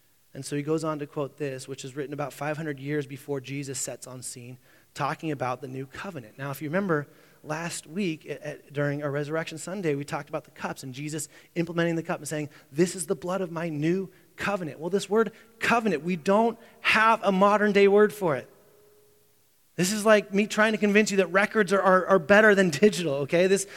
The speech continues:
this covenant word is very, very old. The only context in which you and I understand covenant, at least in a small amount, is a marriage ceremony. And we talked about this last, Danny, Danny mentioned this as well. Kind of the simplest definition I've heard of covenant is that,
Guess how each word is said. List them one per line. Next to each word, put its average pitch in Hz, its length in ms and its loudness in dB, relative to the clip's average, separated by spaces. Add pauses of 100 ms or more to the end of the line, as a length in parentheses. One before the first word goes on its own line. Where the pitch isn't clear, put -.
(100)
this 196 160 4
covenant 233 400 4
word 185 260 4 (140)
is 196 200 6
very, 208 260 8
very 208 180 6
old. 185 300 4 (180)
The 214 140 2
only 247 300 8
context 226 680 4
in 202 80 2
which 196 180 2
you 240 180 6
and 254 80 8
I 247 180 4
understand 220 580 2
covenant, 196 440 0 (280)
at 202 120 2
least 233 240 2
in 208 120 2
a 196 40 2
small 277 600 6
amount, 165 320 -2 (280)
is 202 220 2
a 190 60 -8
marriage 214 340 -10
ceremony. 107 460 -16 (800)
And 170 100 2
we 185 60 6
talked 240 260 8
about 226 140 6
this 196 160 4
last, 190 280 6
Danny, 202 200 4
Danny 196 320 2
mentioned 185 320 2
this 160 140 -2
as 156 80 -10
well. 175 240 6
Kind 220 200 2
of 175 140 -2
the - 80 -16
simplest 233 540 6 (200)
definition 220 600 4
I've 190 140 2
heard 202 200 4
of 185 140 -2
covenant 190 340 0
is 175 200 0
that, 175 180 2